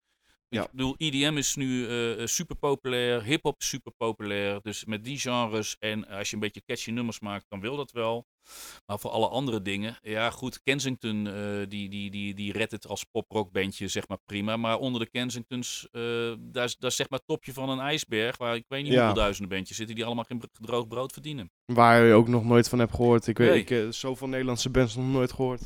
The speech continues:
Speaker 2: Nee, soms is dat terecht, maar <laughs>
Speaker 1: <laughs> Ja, ja, maar er zal vast ook wel wat kwaliteit tussen zitten.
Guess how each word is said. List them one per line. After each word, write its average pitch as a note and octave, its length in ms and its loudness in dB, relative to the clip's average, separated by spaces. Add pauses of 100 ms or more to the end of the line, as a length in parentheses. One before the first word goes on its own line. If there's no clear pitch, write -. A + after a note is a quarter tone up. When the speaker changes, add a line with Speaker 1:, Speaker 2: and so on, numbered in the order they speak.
(140)
Speaker 2:
Nee, E3 320 2
soms D#3+ 300 0
is C3+ 80 -4
dat C#3+ 180 0
terecht, C3+ 460 -2
maar B2+ 280 -2
<laughs> - 440 0 (520)
Speaker 1:
<laughs> - 440 6
Ja, F#3 220 10 (140)
ja, C3 220 2
maar B2 160 -2
er C3 60 -2
zal D#3+ 200 4
vast E3+ 260 4
ook D#3+ 100 4
wel D#3+ 100 4
wat D3 160 0
kwaliteit C#3+ 520 2
tussen A#2 260 -8
zitten. D#3+ 100 -2